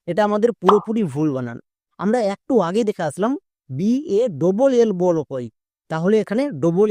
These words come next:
এল কেন হয়নি? কারণ আমরা নিয়ম জানি না, তাই। আমরা এক্ষুনি শিখে নেব। চ্যানেলে যারা নতুন ভিজিট করছো, চ্যানেলটিকে সাবস্ক্রাইব করে দাও। চলো তাহলে শুরু করি। নিয়ম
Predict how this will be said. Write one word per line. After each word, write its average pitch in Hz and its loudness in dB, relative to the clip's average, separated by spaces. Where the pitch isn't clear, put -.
এল 262 -2
কেন 190 0
হয়নি? 123 -2
কারণ 170 2
আমরা 160 2
নিয়ম 202 4
জানি 147 2
না, 294 0
তাই। 135 -2
আমরা 156 0
এক্ষুনি 214 0
শিখে 160 -2
নেব। 127 -2
চ্যানেলে 180 2
যারা 151 0
নতুন 160 2
ভিজিট 180 -2
করছো, 151 0
চ্যানেলটিকে 165 -2
সাবস্ক্রাইব - -2
করে 156 0
দাও। 117 -10
চলো 233 2
তাহলে 185 0
শুরু 175 0
করি। 120 -6
নিয়ম 185 2